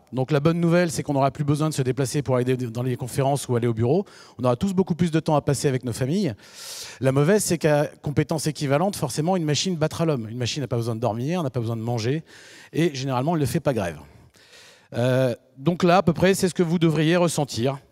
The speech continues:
en ce moment. Et c'est ce qu'on ressent à chaque fois qu'on lit un petit peu la presse en ce moment. Moi, ce que j'aimerais faire, c'est un peu déstresser le débat et revenir un peu sur Terre.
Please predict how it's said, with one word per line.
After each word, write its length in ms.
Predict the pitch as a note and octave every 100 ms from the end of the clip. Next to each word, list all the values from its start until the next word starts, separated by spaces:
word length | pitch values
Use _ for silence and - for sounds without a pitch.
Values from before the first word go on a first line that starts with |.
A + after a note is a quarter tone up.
| _
en 80 | A#2
ce 80 | -
moment. 380 | B2 A#2 B2 C#3+ - - _ -
Et 80 | C3
c'est 160 | F3
ce 40 | -
qu'on 120 | C#3+
ressent 300 | D3 F3+ F3+
à 20 |
chaque 180 | D3+ C#3
fois 120 | E3+
qu'on 120 | D3
lit 80 | C#3
un 60 | C#3+
petit 160 | C#3
peu 100 | D3
la 100 | C#3
presse 280 | - E3 D3
en 60 | B2
ce 80 | -
moment. 240 | G#2 F2+ _ _ _ - - - -
Moi, 120 | E3
ce 40 |
que 80 | -
j'aimerais 220 | F3 F3+
faire, 240 | E3 G#3 G3
c'est 100 | F#3+
un 60 |
peu 160 | E3+ F#3+
déstresser 520 | D#3+ E3+ - D#3 F#3
le 80 | E3
débat 380 | D3+ D3 D#3+ F3+ _ _ - - - -
et 80 | C3
revenir 280 | D3+ F3
un 60 | D#3+
peu 140 | E3+
sur 180 | D#3 E3
Terre. 380 | - C3 B2